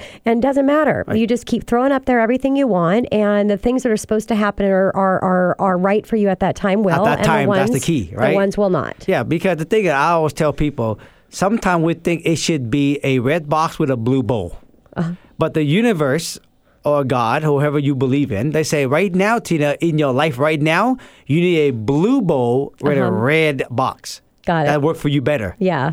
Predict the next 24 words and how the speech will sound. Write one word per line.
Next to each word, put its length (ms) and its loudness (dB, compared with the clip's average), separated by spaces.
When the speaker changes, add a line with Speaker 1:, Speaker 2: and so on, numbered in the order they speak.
Speaker 2:
Okay? 420 0
Speaker 1:
I 80 0
want 160 2
a 60 0
blue 160 0
box 300 -2
and 80 0
a 40 0
blue 200 -2
bow. 380 -2
Speaker 2:
Right? 340 2
Speaker 1:
<laughs> 1160 -2
Speaker 2:
So, 680 2
um, 640 0
so, 540 2
um, 240 0
that's 220 -2
one 120 0
of 60 0
the 100 0
things 460 0
that, 300 -2
you 100 2
know, 140 0